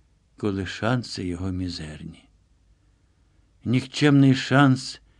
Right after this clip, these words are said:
він міг Степанові обіцяти, але що той шанс у порівнянні з близькою можливістю побачити своїх дітей,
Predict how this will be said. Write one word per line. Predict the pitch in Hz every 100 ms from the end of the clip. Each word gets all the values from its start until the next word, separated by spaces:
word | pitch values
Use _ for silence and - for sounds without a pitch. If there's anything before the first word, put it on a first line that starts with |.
| _ _ -
він | 104 139 156 151
міг | 131 147 139
Степанові | - 143 135 131 135 127 123 123 117 _
обіцяти, | - 120 110 110 - 107 104 - - 90 _ _ _ _ _ _ -
але | 123 131 135
що | 135 - 165 185
той | 180 139 135
шанс | 131 127 151 160 156 - - _ -
у | 123
порівнянні | 120 131 127 127 123 135 143 135 117 110 - -
з | 107 104
близькою | 101 113 143 135 - - 160 156 151
можливістю | 131 123 101 107 143 143 131 - - 131 131 _ _ _ _ _ -
побачити | 104 90 104 - - 104
своїх | - 104 95 90
дітей, | 90 92 - 95 107